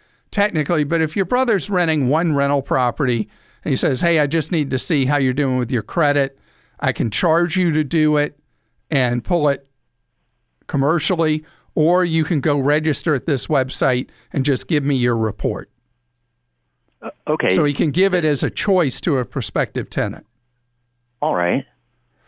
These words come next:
Speaker 1: But
Speaker 2: All right, that
Speaker 1: there
Speaker 2: sounds
Speaker 1: are
Speaker 2: good.
Speaker 1: services. I've got some links at clark dot com that you can use to actually, uh, pull a pr-, prospective tenant's credit. You just must have their permission. And then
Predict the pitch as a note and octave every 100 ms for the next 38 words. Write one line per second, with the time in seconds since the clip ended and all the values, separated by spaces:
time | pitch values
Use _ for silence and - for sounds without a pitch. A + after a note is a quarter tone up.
0 | _ - D3 - B2 E3+ E3+ C#3+ G3+ A3+
1 | - G3 F#3+ G3 F3 - C3+ C3+ B2+ E3
2 | E3 - _ - - B2+ B2 E3 D#3+ -
3 | B2+ - - C3+ C3+ D#3+ B2+ - D3+ C#3+
4 | D3+ D#3+ D#3+ _ _ _ _ _ _ G#3+
5 | C#3 C3 C3+ C3 C#3+ B2 C3+ D#3 D#3+ C#3
6 | - - B2+ A#2 - - _ _ _ _
7 | - C#3+ C#3+ - C#3+ B2+ A#2 _ _ _
8 | _ _ _ _ _ _ _ C3 A2 A#2
9 | - - G#3 G#3 G3+ D3 - D#3+ B2+ B2
10 | - - - - D#3+ C#3 E3+ C#3 D3 -
11 | D3 A#2 - - C3+ A2 A2+ A#2 E3+ D#3
12 | C#3+ C3+ D3+ E3 - D3+ C#3 C3+ A#2 A#2+
13 | A#2+ F3 D3+ C#3 A2 G#2+ _ _ _ _
14 | _ _ _ F3 D3 C3+ D#3 D3 C3